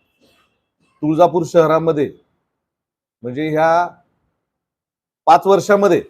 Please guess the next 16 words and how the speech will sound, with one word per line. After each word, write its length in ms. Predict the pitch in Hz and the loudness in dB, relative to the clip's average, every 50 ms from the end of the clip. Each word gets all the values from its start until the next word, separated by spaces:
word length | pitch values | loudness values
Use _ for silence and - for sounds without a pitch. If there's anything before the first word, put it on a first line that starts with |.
| _ _ _ | _ _ _
पाच 260 | - 151 170 165 - | 2 2 2 2 -2
ते 40 | 185 | 0
दहा 200 | 175 165 160 160 | 2 2 4 6
वर्षामध्ये 640 | 160 165 160 - - 160 156 165 151 143 110 - - _ _ _ _ _ _ _ _ _ _ _ _ _ _ _ _ _ _ _ _ _ _ _ _ _ _ _ _ _ _ _ _ _ _ _ _ _ _ _ _ | 4 4 4 2 -2 -2 -2 -2 -2 -2 -6 -8 -12 _ _ _ _ _ _ _ _ _ _ _ _ _ _ _ _ _ _ _ _ _ _ _ _ _ _ _ _ _ _ _ _ _ _ _ _ _ _ _ _
वारंवार 460 | 120 151 165 170 180 190 190 202 202 208 208 202 - - _ _ _ _ _ _ _ _ | 0 2 4 4 4 4 2 2 2 2 -2 -4 -8 -14 _ _ _ _ _ _ _ _
पुजारी 280 | - 160 151 180 180 185 | -4 0 0 0 0 0
मंडळ 340 | 185 190 190 185 180 190 190 | -2 -4 -4 -2 0 2 2
असेल, 360 | 190 175 175 185 190 190 185 | 2 2 0 -2 -4 -2 -2
अनेक 400 | 170 160 160 175 190 170 156 _ _ _ _ _ _ _ _ _ _ _ _ _ _ - | -2 -4 -4 -4 -6 -8 -10 _ _ _ _ _ _ _ _ _ _ _ _ _ _ 2
तरुणांनी, 600 | 165 170 180 175 185 185 185 185 180 160 131 110 107 _ _ _ _ _ _ _ _ _ _ _ _ _ _ _ _ _ _ _ _ | 2 2 4 2 0 0 0 -2 -4 -4 -6 -8 -12 _ _ _ _ _ _ _ _ _ _ _ _ _ _ _ _ _ _ _ _
आम्हीही 640 | - 123 147 170 185 190 196 214 214 202 196 185 - - _ _ _ _ _ _ _ _ _ _ | -6 -4 -2 0 0 0 0 2 0 0 -2 -4 -8 -14 _ _ _ _ _ _ _ _ _ _
प्रत्येक 500 | - 165 165 - 190 185 175 185 - - | -2 -2 -2 0 -2 -4 -4 -6 -10 -4
वेळेस 480 | 180 170 175 175 170 160 - - - _ _ _ _ _ _ _ _ _ _ _ _ _ _ _ _ _ _ _ _ _ _ _ _ _ _ _ _ _ _ _ _ _ - | -2 0 2 2 0 0 -2 -8 -20 _ _ _ _ _ _ _ _ _ _ _ _ _ _ _ _ _ _ _ _ _ _ _ _ _ _ _ _ _ _ _ _ _ -12
की 340 | 156 170 180 185 170 - - - 202 - _ _ _ _ _ _ _ _ _ _ _ | -10 -8 -8 -10 -12 -14 -18 -20 -20 -20 _ _ _ _ _ _ _ _ _ _ _
जो 100 | 127 160 | -10 -6
काही 320 | 165 180 185 190 190 196 | -4 -2 -2 -2 -4 -6